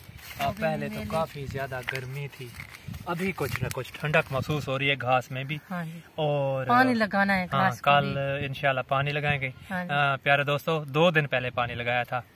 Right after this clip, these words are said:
Speaker 1: हाँ
Speaker 2: आप
Speaker 1: जी।
Speaker 2: बार बार कहते हैं कि अंकल आप ये सब्जी भी लगा लें,
Speaker 1: हाँ।
Speaker 2: वो सब्जी भी लगा लें। बेटा मैं क्या करूं, पानी नहीं है।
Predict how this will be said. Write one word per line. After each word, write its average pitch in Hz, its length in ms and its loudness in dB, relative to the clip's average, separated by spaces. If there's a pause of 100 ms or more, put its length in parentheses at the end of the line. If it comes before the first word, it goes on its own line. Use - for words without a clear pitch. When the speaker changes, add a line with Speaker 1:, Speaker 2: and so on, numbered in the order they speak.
(400)
Speaker 1:
हाँ 151 180 10
Speaker 2:
आप 165 100 8
Speaker 1:
जी। 165 80 -6
Speaker 2:
बार 147 280 10
बार 151 180 8
कहते 143 280 2
हैं 156 140 6
कि 160 460 6
अंकल 151 420 8
आप 147 260 8
ये 143 260 4
सब्जी 170 300 4
भी 180 100 2
लगा 208 300 8
लें, 208 140 8
Speaker 1:
हाँ। - 560 2
Speaker 2:
वो 180 220 8
सब्जी 151 280 2
भी 151 100 2
लगा 135 280 2
लें। 123 160 -4 (480)
बेटा 147 220 2
मैं 139 140 -2
क्या 143 180 -8
करूं, 120 280 -10 (240)
पानी 147 280 -2
नहीं 120 300 -6
है। 123 180 -4